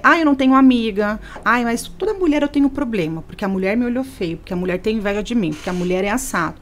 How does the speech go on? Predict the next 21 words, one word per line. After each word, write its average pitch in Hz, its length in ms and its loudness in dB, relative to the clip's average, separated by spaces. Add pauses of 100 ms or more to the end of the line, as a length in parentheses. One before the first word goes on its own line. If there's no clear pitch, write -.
(240)
Então, 196 140 -6
a 202 80 -2
gente 202 320 -6
coloca 202 580 0
ela 214 280 0
pra - 220 -12 (360)
dentro 190 480 -2
do, 226 240 -4
do, 208 100 -4
do 202 240 -8
ritual 190 560 -4 (460)
com 247 180 2
Lilith, 220 480 -2
pra 214 140 -6
que - 100 -8
ela 233 100 0
entenda 262 560 2
que - 140 -8
nós 208 220 -2
somos 226 500 -4
irmãs. 269 640 -2